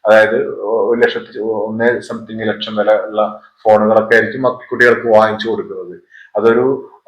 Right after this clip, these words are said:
അങ്ങനെ ഒരു രീതിയിലേക്ക് പോവാതെ ശ്രദ്ധിക്കുക. കടം ബാധ്യത വരുത്താതെ നിങ്ങൾ ഫോണുകളൊക്കെ വാങ്ങിക്കുക. ചെറിയ വിലയാണെങ്കിൽ പോലും കടബാധ്യത ഇല്ലാത്ത വാങ്ങിക്കുന്നത് മനസ്സമാധാനം കിട്ടുന്നതായിരിക്കും. എല്ലാ മനുഷ്യരെ സംബന്ധിച്ച് നമുക്കൊക്കെ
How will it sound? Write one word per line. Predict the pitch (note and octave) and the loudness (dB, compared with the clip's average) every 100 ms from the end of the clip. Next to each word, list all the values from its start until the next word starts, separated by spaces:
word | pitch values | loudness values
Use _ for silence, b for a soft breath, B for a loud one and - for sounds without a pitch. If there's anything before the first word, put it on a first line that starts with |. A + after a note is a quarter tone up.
| G#2 | 2
അങ്ങനെ | A#2 C#3 | 2 2
ഒരു | D3 | 2
രീതിയിലേക്ക് | C#3 B2+ A#2 A#2+ A2+ A#2 | 0 -2 -4 -4 -8 -10
പോവാതെ | G#2+ G#2+ A#2 B2 | 0 4 6 4
ശ്രദ്ധിക്കുക. | - G2+ G2+ G#2 G#2+ | -2 -8 -12 -6 -6
കടം | G#2+ G2 G2+ G#2 - A2+ | -2 0 -2 -4 -6 0
ബാധ്യത | A2+ A#2 B2 | 2 4 4
വരുത്താതെ | A2 C3+ - C3 C3+ C3 | 4 2 4 6 4 0
നിങ്ങൾ | A2+ A2 G#2+ | -4 -6 -4
ഫോണുകളൊക്കെ | G2+ G#2 G#2+ G#2 G#2+ | -6 -4 -4 -6 -4
വാങ്ങിക്കുക. | G2+ F#2+ F#2+ - - _ b - | -4 -6 -10 -18 -20 _ b -4
ചെറിയ | G2+ G#2+ B2 | 0 2 4
വിലയാണെങ്കിൽ | B2 B2 B2 A#2 A2+ A2+ | 6 6 4 2 -2 -6
പോലും | A2+ G#2 G#2+ - B B G#2 | -4 -4 -4 -12 B B 2
കടബാധ്യത | G#2+ A2 A#2 B2 C3+ | 4 4 4 4 4
ഇല്ലാത്ത | A#2+ A#2 A#2 B2 | 4 2 2 0
വാങ്ങിക്കുന്നത് | A#2 G#2+ G#2+ G#2+ A2 A2+ A2+ | 0 0 -2 -8 -6 -4 -4
മനസ്സമാധാനം | G#2 G2+ G#2+ G#2+ A2 A#2 A#2+ | -6 -10 -6 0 2 2 -2
കിട്ടുന്നതായിരിക്കും. | G#2 - G#2 G2+ G2+ - _ _ - - | -10 -6 -4 -2 -4 -16 _ _ -20 -10
എല്ലാ | A2+ C3 D3+ D#3+ | -4 2 4 4
മനുഷ്യരെ | C#3 C3 B2 | 4 0 -6
സംബന്ധിച്ച് | B2 B2+ A#2 A2+ | -4 -4 -4 -2
നമുക്കൊക്കെ | A#2 G#2+ G#2 D#3 - - C3+ A2 | -4 -2 2 2 0 -4 0 0